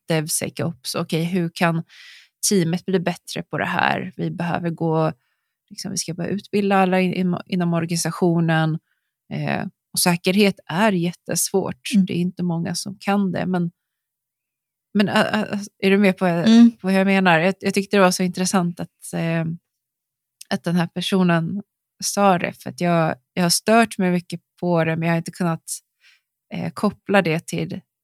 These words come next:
Speaker 1: DevOps-mindsetet
Speaker 2: Nej, sant.
Speaker 1: riktigt.
Speaker 2: Nej, det är ju en tydlig avsaknad av det, kan man tycka. Alltså att
Speaker 1: Mm.
Speaker 2: när det väl kommer till kritan, nej, då ska man göra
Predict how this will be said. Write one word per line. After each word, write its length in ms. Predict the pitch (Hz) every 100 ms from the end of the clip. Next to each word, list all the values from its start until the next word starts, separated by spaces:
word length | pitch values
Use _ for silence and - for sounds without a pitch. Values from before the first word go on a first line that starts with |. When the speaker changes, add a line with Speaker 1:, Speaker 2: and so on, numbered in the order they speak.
| _ _ _ _ _ _ 185
Speaker 1:
DevOps-mindsetet 1400 | 180 175 170 - - - 220 175 180 175 175 220 220 226
Speaker 2:
Nej, 160 | 180 - - - -
sant. 120 | 98 -
Speaker 1:
riktigt. 240 | - - _ _ _ _ 226
Speaker 2:
Nej, 100 | 226
det 60 |
är 80 | 233
ju 60 | 226
en 80 |
tydlig 300 | 214 233 202
avsaknad 720 | - 233 - - 190 - 190 -
av 260 | 185 175
det, 120 | 202 - _ _ -
kan 180 | -
man 100 | 208
tycka. 360 | 196 190 - 202 - _ - - - _ _ _ -
Alltså 220 | 202 196
att 120 | -
Speaker 1:
Mm. 100 | 175
Speaker 2:
när 100 | 196
det 60 | 190
väl 200 | 185 190
kommer 240 | 214 190
till 140 | - -
kritan, 520 | 196 196 - - 175
nej, 200 | 185 185
då 100 | 180
ska 180 | - 185
man 160 | 202
göra 240 | 196 185